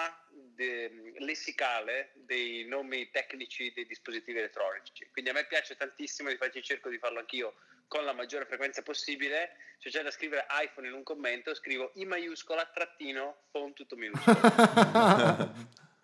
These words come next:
Speaker 1: Che è un classico senza tempo e mi, mi
Speaker 2: Tu
Speaker 1: piace
Speaker 2: sei fin
Speaker 1: sempre.
Speaker 2: troppo buono, perché questa la, questa cosa l'attribuisci solo a dei commentatori anonimi su
Speaker 1: No, no,
Speaker 2: internet.
Speaker 1: ci sono giornalisti di un certo calibro che
Speaker 2: Esatto. Il Corriere della Sera ha festeggiato i dieci anni del i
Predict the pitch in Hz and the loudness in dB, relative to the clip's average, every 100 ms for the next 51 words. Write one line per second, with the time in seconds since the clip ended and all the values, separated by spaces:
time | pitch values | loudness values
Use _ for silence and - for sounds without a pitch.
0 | _ _ _ - - - - - 127 135 | _ _ _ -2 -2 -2 -10 -8 -6 -4
1 | 127 135 - 143 147 135 143 139 135 131 | -4 -6 -10 -8 -6 -6 -6 -4 -6 -6
2 | 139 131 117 110 - 113 160 233 185 175 | -6 -6 -6 -12 -14 -4 2 6 6 4
3 | - 190 190 202 180 165 151 135 131 135 | 4 4 6 4 4 4 4 4 4 0
4 | 151 196 220 185 156 147 160 156 175 165 | 0 0 2 4 4 2 -2 -2 0 2
5 | 139 139 151 170 190 175 175 170 143 143 | 2 0 0 0 0 0 2 2 2 0
6 | 143 139 131 139 156 151 135 147 143 127 | 0 -2 -4 0 0 0 2 0 0 -6
7 | 120 127 113 110 113 117 160 170 160 165 | -2 0 0 -2 -4 -4 -2 -2 -2 -2
8 | 151 151 190 180 160 139 143 147 143 135 | -2 -4 -6 -10 -12 -12 -8 -8 -4 -2
9 | 127 143 127 110 101 104 101 - - 127 | -2 -2 -12 -14 -10 -10 -10 -14 -10 -4
10 | 131 123 104 - - - 156 202 190 180 | 0 0 -2 -12 -8 2 6 8 6 6
11 | 156 220 196 151 - 139 139 143 143 135 | 6 6 8 6 0 -6 -2 -2 -2 -6
12 | 139 160 156 147 131 123 120 - - 151 | -2 -2 0 -2 -4 -4 -6 -8 0 2
13 | 165 165 | 2 0